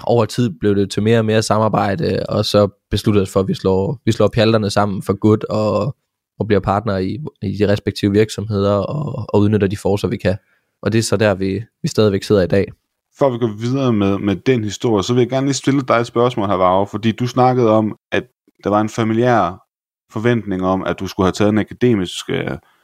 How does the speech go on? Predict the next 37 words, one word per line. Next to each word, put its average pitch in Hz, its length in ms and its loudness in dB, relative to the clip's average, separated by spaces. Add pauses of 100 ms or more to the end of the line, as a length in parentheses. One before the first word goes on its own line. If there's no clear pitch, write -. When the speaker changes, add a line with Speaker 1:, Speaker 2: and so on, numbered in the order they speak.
Speaker 2:
uddannelse, 120 600 2
men 101 360 0
at 98 160 0
du, 104 260 4
øh, 95 320 2
du 107 60 -4
så 107 160 2
gerne 104 240 2
vil 101 80 -2
starte 98 460 0
Iron 101 300 0
Ink. 90 220 -4 (280)
Men 104 100 -4
hvor 143 140 0
kommer 139 360 -2
den 127 200 0
idé 135 500 0
fra? 87 300 -2 (320)
Altså, 104 240 2 (640)
der 123 60 4
er 120 40 6
et 131 60 4
eller 151 120 0
andet, 151 160 -2
der 135 80 4
får 120 140 -4
dig 110 260 2
til - 120 -4
at 104 60 -6
tænke, 113 300 0
at 104 140 0
n-, 110 340 -4
nu 127 80 4
skal 123 160 0
jeg 110 100 4
være 101 140 4
iværksætter. 90 720 -4